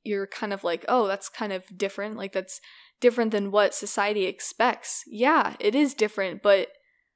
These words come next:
it's not different for men, which is really weird. And it makes you think, "Oh, they're less of a woman," sometimes. We, we tend to think, and I say we again, it's this collective thought that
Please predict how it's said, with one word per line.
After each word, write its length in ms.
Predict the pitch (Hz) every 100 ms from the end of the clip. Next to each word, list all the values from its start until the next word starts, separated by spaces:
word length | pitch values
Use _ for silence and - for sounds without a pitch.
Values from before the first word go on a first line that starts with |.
| _ _
it's 200 | - 214
not 180 | 220 226
different 380 | 233 226 220 196
for 340 | - 208 202
men, 480 | 202 233 247 165 214 -
which 240 | 214 -
is 200 | 196 196
really 360 | 202 226 233 208
weird. 480 | 214 226 190 185 240 _ _ _ _ _ _ _ _
And 500 | 214 202 196 196 190 - _ _ -
it 80 |
makes 320 | 214 214 - 214
you 100 | 208
think, 240 | 208 196
"Oh, 200 | 202 208
they're 160 | 202 196
less 320 | 202 202 -
of 100 | 202
a 80 | 185
woman," 320 | 190 208 180
sometimes. 760 | - 190 - 185 208 220 - - -
We, 180 | 202 - _ -
we 120 | 196
tend 300 | 196 - 220
to 60 | 214
think, 240 | - 208
and 100 | 202
I 80 | 220
say 180 | 226 208
we 320 | 196 220 214
again, 300 | 196 196 196
it's 200 | 190 -
this 200 | - 196
collective 580 | - 208 208 214 - 196
thought 400 | - 208 202 - - _ _ _ _ _ _ _
that 400 | 196 190 190 -